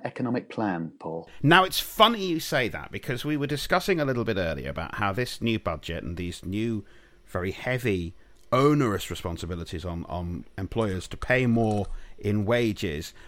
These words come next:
Speaker 2: ha-, has raised some financial questions over the viability of this podcast, and specifically over your viability.
Speaker 1: I know, I know. I'm feeling, I'm, I'm, I'm feeling, I'm, you know, I'm heading for the, uh, the finish line, to be brutally honest.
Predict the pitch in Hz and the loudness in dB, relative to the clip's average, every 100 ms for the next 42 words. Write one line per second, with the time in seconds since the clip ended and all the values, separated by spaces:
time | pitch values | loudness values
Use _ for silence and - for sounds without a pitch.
0 | - - 143 143 165 175 196 180 - 160 | -16 -4 -2 4 4 8 8 8 6 6
1 | 143 170 165 139 127 - 104 - - 80 | 6 6 8 6 2 4 2 2 -2 -2
2 | 82 107 101 104 110 104 92 104 95 95 | 0 0 0 2 2 4 2 2 0 -2
3 | 82 78 71 - 82 - 78 73 101 - | -4 -6 -6 -4 -4 -4 -4 -4 -4 -2
4 | 101 - - - - - - 110 156 147 | -4 -4 -12 -20 -12 -8 0 2 2 0
5 | - 120 107 117 127 156 110 92 80 80 | 2 2 4 6 10 12 12 10 6 0
6 | 78 - 69 - - 123 135 143 185 117 | -2 -4 -6 -8 2 6 10 12 12 12
7 | 165 165 123 190 214 139 123 127 143 143 | 10 8 8 4 6 6 4 0 -2 -4
8 | 139 - 175 135 110 104 117 117 120 107 | -8 2 2 2 -2 -4 -2 -2 -2 0
9 | 139 120 107 123 117 117 113 110 104 - | 0 -2 -4 0 2 4 6 4 2 2
10 | 165 - 110 92 90 - 98 107 - 113 | 2 2 0 -2 -2 -10 -4 -4 -2 -2
11 | 101 90 | -2 -4